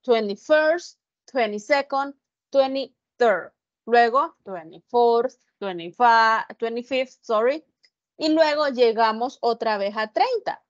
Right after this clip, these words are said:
Por ejemplo, hoy nosotros estamos en julio treinta y uno. Entonces, nosotros vamos a decir July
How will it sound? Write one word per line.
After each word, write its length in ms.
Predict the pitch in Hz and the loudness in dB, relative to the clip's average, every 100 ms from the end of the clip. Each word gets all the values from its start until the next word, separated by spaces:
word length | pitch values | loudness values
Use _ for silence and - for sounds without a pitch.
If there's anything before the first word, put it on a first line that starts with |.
| _ | _
Por 160 | - 226 | -4 -2
ejemplo, 380 | 247 220 254 262 | -2 -4 -2 -2
hoy 220 | 269 285 | 2 0
nosotros 440 | 294 285 233 233 269 | -2 -6 -6 -4 -6
estamos 600 | 254 - 220 254 285 - | -8 -2 -2 -2 -10 -8
en 340 | 302 330 370 - _ _ _ _ _ | -6 -4 -6 -10 _ _ _ _ _
julio 440 | - 339 339 359 349 - | 0 2 2 -2 -4 -6
treinta 360 | 226 220 196 | -8 -6 -6
y 100 | 196 | -2
uno. 280 | 226 202 175 | 0 0 -6
Entonces, 540 | - 208 202 208 208 240 | -12 -12 -8 -10 -8 -10
nosotros 420 | 226 208 190 196 | -10 -10 -12 -4
vamos 280 | 190 202 247 | -4 -4 -4
a 80 | 269 | -2
decir 500 | 330 339 359 330 370 _ _ | -2 0 0 0 -6 _ _
July 720 | 208 220 190 202 320 294 285 | -6 0 2 4 4 4 0